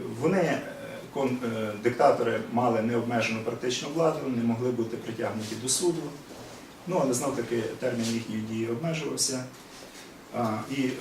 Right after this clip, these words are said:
обов'язково складали свої повноваження після закінчення терміну, на який їх призначали, тобто цих шість місяців.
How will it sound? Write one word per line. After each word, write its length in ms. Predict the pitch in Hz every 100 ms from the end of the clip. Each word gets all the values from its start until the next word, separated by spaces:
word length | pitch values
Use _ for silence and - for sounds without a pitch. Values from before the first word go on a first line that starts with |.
| 117 110 110 107 107 110 - - - - 127
обов'язково 760 | 123 135 135 156 147 127 123
складали 500 | 117 117 117 127 117
свої 240 | 113 120 117
повноваження 640 | 117 117 131 127 117 110 107
після 260 | 113 117 104 - -
закінчення 480 | 117 120 117 117 107
терміну, 380 | 117 113 107 104 101 - 107
на 100 | 107
який 220 | - 107
їх 220 | 101 101 - - -
призначали, 540 | 110 117 - - - - -
тобто 160 | - - -
цих 200 | - -
шість 180 | - 131
місяців. 400 | 127 - -